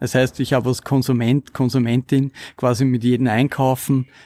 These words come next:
kann ich entscheiden, was ich kaufe und kann vielleicht was, ähm, was klima-, kann klimafreundlich einkaufen,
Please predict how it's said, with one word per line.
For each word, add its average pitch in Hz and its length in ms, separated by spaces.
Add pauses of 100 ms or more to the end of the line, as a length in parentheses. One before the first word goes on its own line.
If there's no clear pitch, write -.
kann 127 220
ich 131 80
entscheiden, 120 560
was 110 240
ich - 80
kaufe 131 400
und 123 80
kann 120 180
vielleicht 113 420
was, 117 400
ähm, 110 240 (200)
was 117 160
klima-, 170 340 (220)
kann 120 160
klimafreundlich 135 720
einkaufen, 120 600